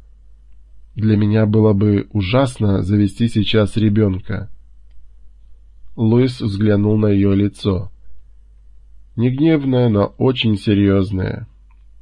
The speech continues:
«Если я сойдусь с Каварес Джинджаджоком, у меня может родиться ребёнок, которого ждёт смерть в огне солнца». «Тогда не делайте этого. В любом случае он ещё слишком молод».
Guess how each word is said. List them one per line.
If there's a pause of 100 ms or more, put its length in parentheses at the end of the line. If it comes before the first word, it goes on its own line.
(300)
«Если
я
сойдусь
с
Каварес
Джинджаджоком, (800)
у
меня
может
родиться
ребёнок,
которого
ждёт (180)
смерть
в
огне
солнца». (1400)
«Тогда
не
делайте
этого. (200)
В
любом
случае
он
ещё
слишком
молод».